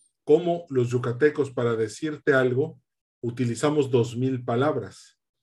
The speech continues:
mientras que los regiomontanos, para decirte exactamente lo mismo, utilizan una frase y ya.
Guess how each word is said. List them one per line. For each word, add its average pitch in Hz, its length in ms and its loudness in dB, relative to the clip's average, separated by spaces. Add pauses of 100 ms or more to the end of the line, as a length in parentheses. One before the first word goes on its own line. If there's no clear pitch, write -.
(220)
mientras 127 540 -2
que 123 280 2
los 120 200 -2
regiomontanos, 123 720 -2
para 123 200 -4
decirte 147 420 -6
exactamente 170 600 -4
lo 165 120 0
mismo, 165 260 -6
utilizan 156 440 -2
una 160 220 0
frase 160 440 -4
y 147 80 -10
ya. 123 180 -8